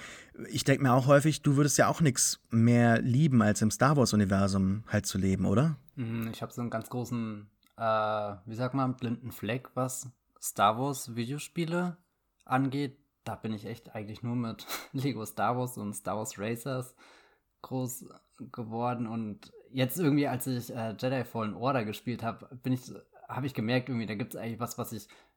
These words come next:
Speaker 2: nachholen könnte. Und ich kann mich halt an so ein paar Battlefront-Nachmittage mit Freunden erinnern oder ich weiß gar nicht, was sind denn noch so einschlägige große Spiele gewesen. Aber wenn's dann schon Richtung Knights of the Old Republic geht,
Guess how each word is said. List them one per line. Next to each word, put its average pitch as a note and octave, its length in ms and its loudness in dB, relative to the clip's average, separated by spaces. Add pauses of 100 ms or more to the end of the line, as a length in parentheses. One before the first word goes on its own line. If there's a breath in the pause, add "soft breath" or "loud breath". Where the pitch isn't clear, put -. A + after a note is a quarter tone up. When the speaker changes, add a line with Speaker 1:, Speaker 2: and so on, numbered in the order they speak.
Speaker 2:
nachholen A#2+ 500 4
könnte. A2+ 240 -4
Und A2 80 -6
ich G2+ 80 -10
kann B2 160 0
mich A2 120 -4
halt A#2 140 -4
an A2 220 -4
so G#2+ 100 -8
ein G#2 120 -8
paar G#2 280 -2 (320 soft breath)
Battlefront-Nachmittage B2 2250 -2
mit A2+ 340 -8 (140)
Freunden A#2+ 720 -2 (440)
erinnern B2 520 0
oder A2 260 -8
ich G#2 160 -12
weiß A2 140 -8
gar B2 100 -4
nicht, G#2 100 -8
was A2 140 -8
sind C3 120 0
denn A#2+ 100 0
noch A#2 100 -4
so C3 140 -4
einschlägige A2+ 420 -4
große A2+ 320 -10
Spiele C#3 320 -4
gewesen. A2+ 300 -4
Aber A2+ 240 -2
wenn's D#3+ 180 2
dann C#3 160 0
schon C3 180 0
Richtung C#3 300 -2
Knights A#2+ 240 -2
of C3+ 160 -6
the C3+ 80 -4
Old A2 400 -6
Republic - 480 -8
geht, G2+ 260 -4